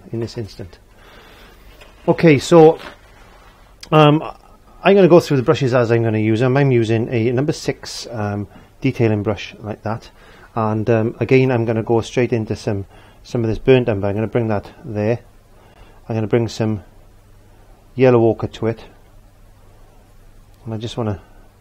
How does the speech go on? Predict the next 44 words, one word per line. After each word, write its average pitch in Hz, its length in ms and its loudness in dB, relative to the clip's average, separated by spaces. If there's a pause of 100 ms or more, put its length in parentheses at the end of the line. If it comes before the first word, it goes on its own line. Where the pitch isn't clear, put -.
(440)
get 120 140 -10
a 110 40 -6
nice 113 460 -6 (1600)
tone 113 380 0
of 117 240 -10
colour, 107 360 -2
really. 107 340 -6 (100)
That's 107 140 -14
all 127 120 0
I'm 110 120 -2
looking 110 240 -6
for, 98 180 -8
is 98 80 -10
that 110 220 -10
ti-, 120 180 -6
nice 113 220 -10
tone 113 340 -8
of 104 80 -12
colour. 104 300 -6 (760)
I - 40 -10
need 143 180 -6
to 127 60 -4
br-, - 160 -10 (100)
move 147 220 0
this 117 200 -4
light, 139 340 0
I 107 60 -10
think, - 400 -14 (140)
because 131 180 -14
this 135 220 -14
light 131 240 -8
is 127 160 -10
really 143 220 -10
annoying. 120 480 -6 (1040)
It's - 220 -14
got 127 140 -8
a 127 80 -4
lot 151 120 -2
of 123 60 -8
shadow 127 460 -4
on 107 160 -4
the 107 80 -6
palette, 110 440 -10
so 113 240 -12